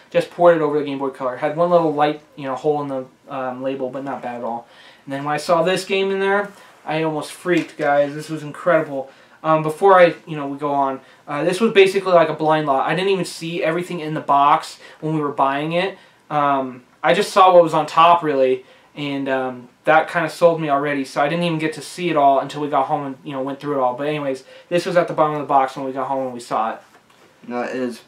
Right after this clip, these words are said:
Speaker 2: Pokemon Crystal version.
Speaker 1: Very, very cool, guys. Very nice shape. I thought that was incredible to find in there.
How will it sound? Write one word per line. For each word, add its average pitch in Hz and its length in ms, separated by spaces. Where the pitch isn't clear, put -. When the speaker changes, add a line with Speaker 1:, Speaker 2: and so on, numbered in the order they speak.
Speaker 2:
Pokemon 151 560
Crystal 143 440
version. 107 520
Speaker 1:
Very, 165 640
very 147 400
cool, 139 320
guys. 131 480
Very 151 320
nice 139 200
shape. 131 380
I 135 140
thought 139 260
that 139 100
was 135 120
incredible 135 640
to 135 80
find 127 340
in 127 120
there. 123 260